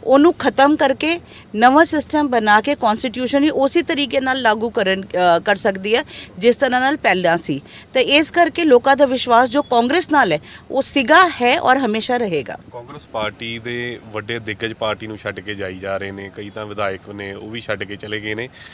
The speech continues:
Speaker 2: ਇਸ ਚੀਜ਼ ਦਾ ਤੁਸੀਂ ਕੀ ਪਰਸਨਲ ਤੌਰ ਦੇ ਉੱਪਰ ਕੀ ਮੰਨਦੇ ਹੋ? ਕਿਉਂਕਿ ਤੁਹਾਡਾ ਵੀ ਲੰਬਾ ਤਜਰਬਾ ਹੋ ਗਿਆ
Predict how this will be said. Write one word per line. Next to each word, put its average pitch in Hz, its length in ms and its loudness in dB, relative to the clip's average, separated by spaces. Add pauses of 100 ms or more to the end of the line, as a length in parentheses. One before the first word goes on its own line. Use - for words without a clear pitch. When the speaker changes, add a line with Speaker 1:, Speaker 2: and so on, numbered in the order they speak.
(140)
Speaker 2:
ਇਸ 165 200 -8
ਚੀਜ਼ 180 240 -12
ਦਾ 180 80 -6
ਤੁਸੀਂ 165 320 -12
ਕੀ 151 160 -14
ਪਰਸਨਲ 151 360 -10
ਤੌਰ 123 220 -6
ਦੇ 117 80 -10
ਉੱਪਰ 113 180 -12
ਕੀ 127 160 -14
ਮੰਨਦੇ 107 340 -8
ਹੋ? 107 100 -8
ਕਿਉਂਕਿ 113 220 -14
ਤੁਹਾਡਾ 110 220 -10
ਵੀ 113 100 -8
ਲੰਬਾ 104 240 -8
ਤਜਰਬਾ 101 420 -10
ਹੋ 98 140 -10
ਗਿਆ 110 260 -6